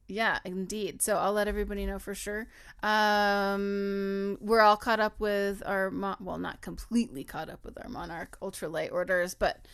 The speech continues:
uh, if you order now, it will ship, like, this week. So rather than having to wait, like,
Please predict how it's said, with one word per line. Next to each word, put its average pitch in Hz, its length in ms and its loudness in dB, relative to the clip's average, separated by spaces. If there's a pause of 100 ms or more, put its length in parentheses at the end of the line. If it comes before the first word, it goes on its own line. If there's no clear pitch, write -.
(360)
uh, 190 300 2
if 196 120 -6
you 202 140 -4
order 208 240 2
now, 196 340 4
it - 200 -4
will 196 240 0
ship, 190 340 -4
like, 160 320 -6
this - 240 -6
week. - 320 -12 (120)
So - 340 -4 (680)
rather 240 240 8
than 240 220 4
having 233 340 6
to 233 100 4
wait, 208 300 8
like, 190 300 2